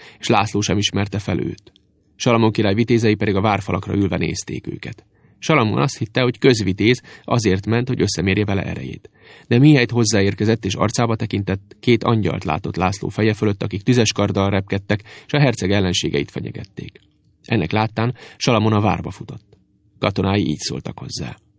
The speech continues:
"Mi az, uram? Mit láttunk? Sohasem láttuk, hogy megfutamodsz két vagy akár három ellenség elől. Mi történt tehát?" Salamon azt mondta nekik: "Tudjátok, hogy emberek elől nem futok meg.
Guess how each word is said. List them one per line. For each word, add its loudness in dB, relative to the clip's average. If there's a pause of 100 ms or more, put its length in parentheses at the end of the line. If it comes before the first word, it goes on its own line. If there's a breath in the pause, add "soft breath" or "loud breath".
(580)
"Mi 4
az, 0
uram? -2 (180)
Mit 0
láttunk? -2 (300 loud breath)
Sohasem 2
láttuk, 0
hogy 0
megfutamodsz 0
két 4
vagy 0
akár 0
három 2
ellenség 0
elől. 2 (240 soft breath)
Mi 4
történt 0
tehát?" -8 (800 soft breath)
Salamon -2
azt -10
mondta -8
nekik: -16 (520 loud breath)
"Tudjátok, 4
hogy -2
emberek -2
elől 2
nem 0
futok -12
meg. -8